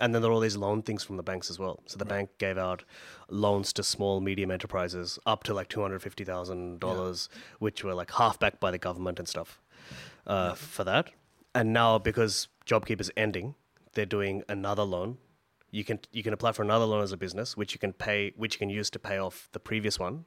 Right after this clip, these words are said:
Speaker 1: that you
Speaker 2: Yeah.
Speaker 1: would have taken out last year, uh, which is eighty percent government backed.
Speaker 2: Yeah.
Speaker 1: So the banks will give you the money.
Speaker 2: Yeah.
Speaker 1: How do we get onto this tangent?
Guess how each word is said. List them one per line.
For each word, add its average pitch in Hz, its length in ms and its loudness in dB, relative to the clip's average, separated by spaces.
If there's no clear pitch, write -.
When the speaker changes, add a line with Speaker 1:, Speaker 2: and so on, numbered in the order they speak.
Speaker 1:
that 92 80 -2
you 110 60 -4
Speaker 2:
Yeah. 98 60 -4
Speaker 1:
would 101 100 -2
have 98 80 -6
taken 92 240 -4
out 87 120 -6
last 87 340 -4
year, 87 200 -8
uh, 107 140 6
which 104 160 2
is 101 200 -6
eighty 98 200 2
percent 92 260 -2
government 78 280 -8
backed. - 300 -14
Speaker 2:
Yeah. 98 120 -12
Speaker 1:
So - 140 0
the 98 80 2
banks 101 300 4
will 101 300 2
give 101 200 -2
you 95 80 -4
the 90 60 -4
money. 87 240 -8
Speaker 2:
Yeah. 98 180 -10
Speaker 1:
How 101 120 0
do 107 60 2
we 113 40 -2
get 113 100 0
onto 104 140 -4
this 90 120 -8
tangent? 87 320 -8